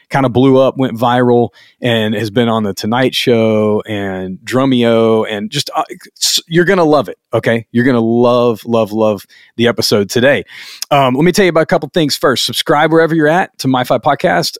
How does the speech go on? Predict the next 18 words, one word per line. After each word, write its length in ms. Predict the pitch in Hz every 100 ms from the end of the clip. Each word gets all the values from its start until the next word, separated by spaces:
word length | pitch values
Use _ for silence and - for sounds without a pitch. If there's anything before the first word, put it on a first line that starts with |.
| -
Uh, 240 | 127 110
great 240 | 104 143 135
episode 300 | 139 151 -
today, 220 | 165 160
but 80 | 135
we 80 |
have 100 | 131
great 180 | 117 127
episodes 340 | 110 - 117 120
all 140 | 113
the 80 | -
time, 180 | 131 104
so 140 | 113
make 160 | 117 113
sure 180 | 127
that 100 | 110
you're 100 | 104
subscribed, 500 | 110 90 - 117 120